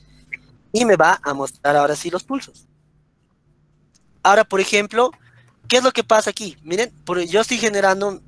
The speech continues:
el valor de un, de, estoy poniendo mi mano encima del sensor. Lo estoy delimitando.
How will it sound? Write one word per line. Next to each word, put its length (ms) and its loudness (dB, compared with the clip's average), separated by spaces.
el 180 -2
valor 340 2
de 120 -4
un, 400 -8
de, 300 -8
estoy 280 -10
poniendo 260 -4
mi 120 -4
mano 240 0
encima 260 -6
del 100 -8
sensor. 440 -4
Lo 140 0
estoy 480 2
delimitando. 800 -2